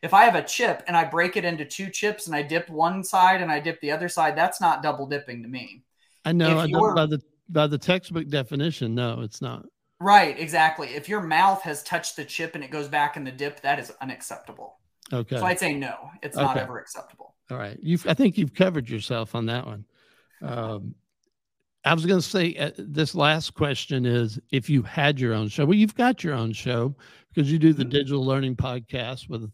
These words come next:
Speaker 2: with
Speaker 1: Yeah.
Speaker 2: Holly Clark. Um, if you were doing an interview with me, what is one question you might ask?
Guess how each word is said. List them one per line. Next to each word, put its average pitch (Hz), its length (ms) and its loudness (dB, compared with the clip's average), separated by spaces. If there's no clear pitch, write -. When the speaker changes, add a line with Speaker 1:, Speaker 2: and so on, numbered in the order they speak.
Speaker 2:
with 139 140 -2
Speaker 1:
Yeah. 139 40 -8
Speaker 2:
Holly 120 280 -2
Clark. 135 460 -2
Um, 120 520 -6
if 131 120 -4
you 254 100 10
were 254 80 8
doing 214 300 8
an 165 100 4
interview 165 440 4
with 139 220 0
me, 127 220 0
what 131 260 2
is 113 120 -2
one 123 260 0
question 113 460 -4
you 110 120 -2
might 110 260 -6
ask? 120 400 -12